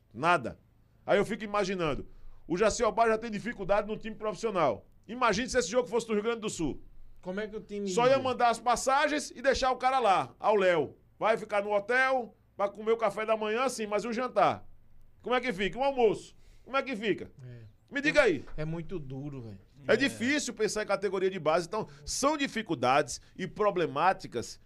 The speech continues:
Speaker 1: que os presidentes de federações têm a capacidade de discutir com a C B F pra melhorar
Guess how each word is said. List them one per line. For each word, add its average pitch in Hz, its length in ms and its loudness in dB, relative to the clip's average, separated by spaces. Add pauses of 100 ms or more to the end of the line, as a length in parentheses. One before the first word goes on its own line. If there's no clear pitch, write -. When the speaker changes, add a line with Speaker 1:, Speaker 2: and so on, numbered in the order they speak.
(400)
Speaker 1:
que 220 140 -2
os - 160 -2
presidentes 220 720 -2
de 170 120 -8
federações 123 880 -2 (520)
têm 269 260 2
a 247 60 2
capacidade 151 680 -2
de 151 60 -14
discutir 151 440 -12
com 151 100 -8
a 143 60 -4
C 143 120 -6
B 120 120 -2
F 139 180 -4
pra 180 160 -6
melhorar 170 880 -2